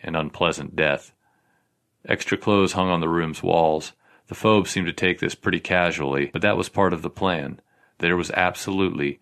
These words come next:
no sign from outside that this was here. "I saw something downstairs." Tootin pulled his nose safely away from the water. "There's a big-ass bladder down there. Heavy bag, bigger than this room. It could support this family for months."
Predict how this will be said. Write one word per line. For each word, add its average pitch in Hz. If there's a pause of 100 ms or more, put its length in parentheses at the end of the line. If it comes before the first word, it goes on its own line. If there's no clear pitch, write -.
(220)
no 85
sign 82
from 82
outside 76
that -
this -
was -
here. 71 (1500)
"I -
saw 147
something 117
downstairs." 120 (460)
Tootin 80
pulled 87
his 82
nose 85
safely 85
away 80
from 76
the 73
water. 73 (400)
"There's -
a 101 (120)
big-ass 160
bladder 147
down 92
there. 85 (300)
Heavy 175
bag, 160
bigger 139
than 156
this 151
room. 117 (460)
It 160
could 120
support -
this 120
family 143
for -
months." 120